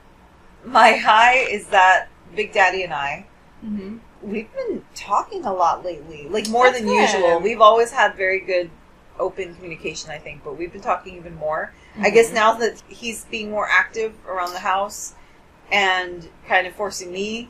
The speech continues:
Speaker 1: to be more active as well. So yeah, we've just had a really good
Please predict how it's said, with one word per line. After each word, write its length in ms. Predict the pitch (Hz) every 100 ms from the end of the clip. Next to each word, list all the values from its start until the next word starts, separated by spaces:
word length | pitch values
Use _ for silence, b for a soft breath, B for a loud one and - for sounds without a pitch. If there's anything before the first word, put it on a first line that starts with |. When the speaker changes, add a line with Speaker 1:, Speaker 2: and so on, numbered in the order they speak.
| -
Speaker 1:
to 100 | 226
be 160 | 214
more 180 | 214 208
active 360 | 170 202 220 196
as 160 | 170
well. 540 | 185 196 202 202 202 -
So 120 | - 262
yeah, 340 | 349 349 233
we've 120 | 240
just 140 | 220 -
had 140 | 254
a 40 | 202
really 240 | 202 208
good 180 | 208 196